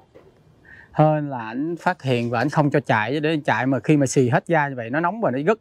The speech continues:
là dễ bị rớt lốc nha mọi người, rất là dễ hư lốc. Cho nên khi mà anh em lắp thì anh em nhớ nhắc anh thợ là kiểm tra những cái mối ráp đó đó, nó có xì bọt tim hay không ha,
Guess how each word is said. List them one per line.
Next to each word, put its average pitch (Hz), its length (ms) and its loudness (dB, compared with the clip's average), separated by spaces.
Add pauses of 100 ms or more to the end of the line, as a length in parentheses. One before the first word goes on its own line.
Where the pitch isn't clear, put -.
là 127 140 2
dễ 113 300 2
bị 123 140 4
rớt 180 200 2
lốc 208 200 0
nha 156 100 0
mọi 127 140 -2
người, 117 180 -2
rất 143 240 -2
là 120 60 2
dễ 110 240 0
hư 147 180 4
lốc. 160 160 2 (600)
Cho 180 100 6
nên 180 220 2
khi 180 180 -2
mà 151 100 0
anh 139 100 0
em 165 240 -2 (1040)
lắp 226 180 4 (320)
thì 131 160 -6
anh 131 120 0
em 156 220 0
nhớ 170 340 2
nhắc 247 160 -2 (140)
anh 170 180 0
thợ 127 400 2 (120)
là 131 180 0
kiểm 135 220 2
tra 165 180 4
những 127 220 -2
cái 175 80 -2
mối 185 220 0
ráp 202 300 0
đó 220 100 0
đó, 233 120 -2 (360)
nó 190 80 -6
có 196 140 -2
xì 123 460 0
bọt 117 220 0 (140)
tim 180 220 4
hay 180 80 0
không 196 340 0 (480)
ha, 175 220 2